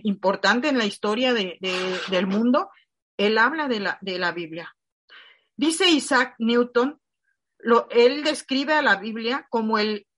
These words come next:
más sublime y el más auténtico de los libros. ¿Sí? Vemos a George Washington,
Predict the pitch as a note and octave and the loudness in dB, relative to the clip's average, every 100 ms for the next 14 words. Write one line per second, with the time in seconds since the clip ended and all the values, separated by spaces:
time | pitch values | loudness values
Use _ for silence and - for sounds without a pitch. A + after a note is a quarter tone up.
0 | _ A3+ B3 D#4+ F#4+ - D#4 A3+ A3 C#4 | _ -2 2 2 0 -6 -6 -4 -2 -2
1 | F#4 F#4 G4+ G4+ A3+ A#3 A3+ A#3+ D4+ E4+ | -2 -4 -6 -6 -2 0 0 0 0 -2
2 | - - G#3 G#3 - C#4+ D4+ D4+ - C4+ | -8 -6 -6 -4 -2 -2 -2 -6 -4 0
3 | A#3+ G3+ F#3 F#3+ G3+ - - - - - | 0 0 -4 -6 -8 -4 -6 -6 -12 -20
4 | - _ _ _ - - _ _ _ _ | -20 _ _ _ -20 -20 _ _ _ _
5 | _ - F3+ B3 - _ _ - - - | _ -14 -14 -14 -18 _ _ -20 -20 -20
6 | - - - - - _ _ _ _ G#3+ | -20 -18 -16 -18 -20 _ _ _ _ 0
7 | D4+ F#4+ G#4 D#4 B3+ B3 A#3+ A#3+ - _ | 0 0 -4 0 4 4 4 0 -6 _
8 | _ _ - A3+ C#4 C4 C4 B3+ B3+ C4 | _ _ -2 2 2 2 2 2 0 -2
9 | C4+ C#4 C#4 | -2 -2 -6